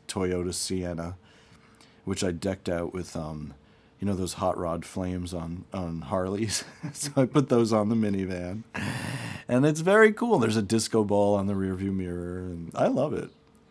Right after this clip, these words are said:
It's like a, it's no different than driving a,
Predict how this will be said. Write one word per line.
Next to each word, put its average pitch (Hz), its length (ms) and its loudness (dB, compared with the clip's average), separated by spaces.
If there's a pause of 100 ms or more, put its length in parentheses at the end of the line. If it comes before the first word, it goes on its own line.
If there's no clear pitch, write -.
(120)
It's - 160 0
like 359 140 4
a, 339 160 4
it's - 180 2
no 240 280 6
different 226 320 0
than 180 100 6
driving 135 480 4
a, 113 380 2